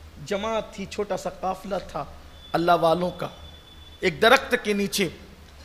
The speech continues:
उसके साए में बैठे हुए हैं। आगे को सफ़र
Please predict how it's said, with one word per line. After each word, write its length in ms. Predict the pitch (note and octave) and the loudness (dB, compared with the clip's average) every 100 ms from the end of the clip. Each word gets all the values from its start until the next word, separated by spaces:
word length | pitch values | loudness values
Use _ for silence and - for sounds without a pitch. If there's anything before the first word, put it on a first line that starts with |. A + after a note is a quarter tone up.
| - - - | -20 -18 -10
उसके 260 | E3+ - F#3+ | -8 -4 -4
साए 340 | - F#3+ A3 | -2 -2 0
में 140 | A3 F3+ | 0 2
बैठे 300 | F3+ E3+ G3 | 2 2 -2
हुए 140 | D#3+ | -2
हैं। 220 | C#3+ - - | -4 -2 4
आगे 240 | G3 A3+ B3 | 6 8 8
को 140 | A#3 | 6
सफ़र 460 | - G#3 A3+ G3+ | 6 8 8 6